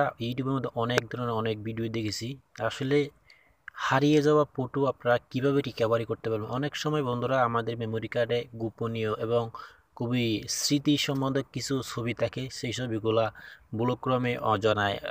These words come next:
এবং কেটে যায়, সেগুলো আপনারা কিভাবে রিকভারি করতে পারেন, সেই প্রসেসটি আমি আজ আপনাদেরকে দেখাবো। খুব অসাধারণ একটি অ্যাপ্লিকেশনের মাধ্যমে, খুব ছোট্ট একটি অ্যাপ্লিকেশনের মাধ্যমে আপনারা হারিয়ে যাওয়া চার, পাঁচ, দশ বছরের আগের ছবি আপনারা রিকভারি করতে পারবেন।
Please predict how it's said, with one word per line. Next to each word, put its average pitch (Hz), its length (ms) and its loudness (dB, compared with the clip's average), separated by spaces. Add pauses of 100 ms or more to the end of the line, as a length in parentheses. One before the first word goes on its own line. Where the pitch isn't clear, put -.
(120)
এবং 110 280 -2
কেটে 123 240 0
যায়, 117 280 0
সেগুলো 143 400 2
আপনারা 131 300 -2
কিভাবে 135 300 -2
রিকভারি 117 440 0
করতে - 260 -10
পারেন, 110 140 -2
সেই 120 180 -8
প্রসেসটি - 580 -8
আমি 120 140 -8 (120)
আজ 113 160 0 (460)
আপনাদেরকে 117 500 0
দেখাবো। 104 380 -2 (300)
খুব 160 140 0 (100)
অসাধারণ 151 580 2
একটি 147 240 -4
অ্যাপ্লিকেশনের 131 640 -2
মাধ্যমে, 107 300 2 (280)
খুব 127 100 -12
ছোট্ট - 460 -2
একটি 160 260 0
অ্যাপ্লিকেশনের 139 440 -4
মাধ্যমে 131 320 0
আপনারা 120 300 4 (600)
হারিয়ে 139 380 6
যাওয়া 135 240 4
চার, 123 280 4
পাঁচ, 120 300 4
দশ 117 180 6
বছরের 123 460 0
আগের 110 240 4
ছবি 120 340 -2
আপনারা 113 300 0
রিকভারি 110 480 2
করতে 120 260 -2
পারবেন। 120 280 4